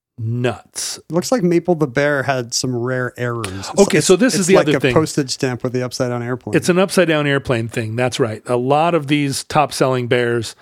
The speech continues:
Speaker 1: have, uh, printing errors on their tushy tags. They have, uh, sort of unique coloration or mistakes.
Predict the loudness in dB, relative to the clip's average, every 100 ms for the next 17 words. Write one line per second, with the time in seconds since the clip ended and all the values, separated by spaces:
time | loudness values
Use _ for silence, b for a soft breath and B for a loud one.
0 | b b b b 0 0 -2 -8 _ -8
1 | -6 -6 -10 _ 2 2 2 2 2 2
2 | 2 0 0 0 -2 0 4 4 2 0
3 | 2 2 0 -4 -6 -8 -12 B B B
4 | _ 0 2 2 0 2 0 -2 -6 -10
5 | -10 -8 -6 -8 -10 -12 -12 -4 0 0
6 | 0 0 0 -2 -4 0 4 4 4 2
7 | 0 -2 -2 0 0 0 -4 0 0 0
8 | -4 -10 -10